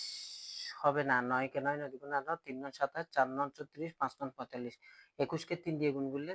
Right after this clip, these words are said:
তিন এই, তিন একুশে কত? তেষট্টি। নয় দি-, নয় কে গুণ করলেও তি-, এই সাত নং তেষট্টি। তাহলে এখানে তেষট্টিতে যাচ্ছে, তাহলে তাদের লসাগু হচ্ছে কত? তেষট্টি। আর প্রদত্ত ভগ্নাংশের হর, হর কত? এখানে চার,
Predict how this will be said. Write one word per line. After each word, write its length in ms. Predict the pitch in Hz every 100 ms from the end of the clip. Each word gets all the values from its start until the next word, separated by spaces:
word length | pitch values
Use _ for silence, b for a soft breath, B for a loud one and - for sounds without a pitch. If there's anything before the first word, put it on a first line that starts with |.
| -
তিন 140 | 156 143
এই, 140 | 139 - b _ -
তিন 100 | 151
একুশে 340 | 147 156 151 185
কত? 200 | 170 147
তেষট্টি। 560 | 131 131 120 143 - 131 - _ _
নয় 260 | 143 139 143
দি-, 200 | 131 160
নয় 200 | 143 139 165
কে 80 |
গুণ 180 | 160 165 156
করলেও 360 | 156 160 214 - b b b _ _
তি-, 200 | 143 143 135
এই 140 | 131 127 135
সাত 320 | - - 165 165 -
নং 240 | 147 175 302 339 _
তেষট্টি। 420 | 131 143 - -
তাহলে 240 | - 151 170
এখানে 220 | 156 160
তেষট্টিতে 580 | 156 143 - 143 151 160
যাচ্ছে, 260 | 156 147 -
তাহলে 260 | - 151 156
তাদের 340 | - 139 160 190 _ _ -
লসাগু 340 | 131 139 143 156
হচ্ছে 200 | 147 160
কত? 160 | 160 196
তেষট্টি। 560 | 202 151 - 165 - 277 - _ _ _ _
আর 320 | 135 123 113 113 b b _ 143
প্রদত্ত 380 | 151 147 - - 143 135
ভগ্নাংশের 580 | 139 156 165 165 180 170
হর, 300 | - 151 135 -
হর 160 | 165 165
কত? 180 | 170 -
এখানে 240 | 160 165
চার, 300 | 165 156 185